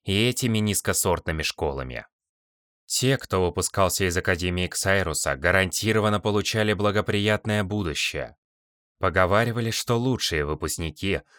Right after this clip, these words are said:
могут стать даже заслуженными стражниками, инструкторами и военными офицерами на службе у королевской семьи, самого короля и всей расе людей.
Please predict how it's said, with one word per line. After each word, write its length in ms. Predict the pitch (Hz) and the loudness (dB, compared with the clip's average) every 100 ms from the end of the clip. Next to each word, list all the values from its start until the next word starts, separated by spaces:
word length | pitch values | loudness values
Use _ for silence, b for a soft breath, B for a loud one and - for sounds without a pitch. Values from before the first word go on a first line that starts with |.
| b | b
могут 420 | 87 95 104 107 - | -2 2 2 2 0
стать 340 | - 117 107 | 0 0 2
даже 260 | 113 110 107 | 2 2 2
заслуженными 760 | 117 - 104 120 110 117 117 | 0 0 0 2 2 0 0
стражниками, 960 | 113 - 110 120 98 82 71 73 69 64 _ _ | 0 0 2 2 0 -4 -6 -6 -6 -10 _ _
инструкторами 1040 | 90 85 - 90 - 85 80 87 78 67 - | -4 -4 -2 -2 0 2 4 2 -2 -6 -4
и 120 | 87 | 0
военными 580 | 87 87 110 113 110 110 | 2 2 2 0 0 0
офицерами 720 | 107 107 - 113 107 80 73 | 0 -2 0 2 2 0 -2
на 140 | 80 | -2
службе 460 | - 92 101 90 101 | -2 -2 -2 0 0
у 100 | 95 | 2
королевской 540 | 98 92 95 92 98 | 2 4 2 0 -4
семьи, 540 | 87 98 90 73 71 - b b b | -4 -2 -4 -6 -10 -12 b b b
самого 500 | - 90 85 82 82 | -2 0 2 2 2
короля 560 | 92 80 76 85 78 - | 2 2 2 2 2 -2
и 120 | 80 | -8
всей 400 | 76 - 117 113 | -4 -2 2 2
расе 340 | 101 90 - | 2 2 -2
людей. 460 | 82 76 73 65 58 | -2 -4 -6 -8 -12